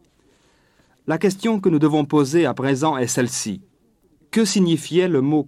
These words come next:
confession pour un chrétien des origines du christianisme ? Les Écritures nous apprennent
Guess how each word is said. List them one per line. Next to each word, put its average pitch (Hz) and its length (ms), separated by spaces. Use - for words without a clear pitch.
confession 143 680
pour 170 180
un 135 120
chrétien 147 480
des 143 180
origines 131 420
du 110 80
christianisme ? 101 840
Les 165 180
Écritures 202 360
nous 160 160
apprennent 170 520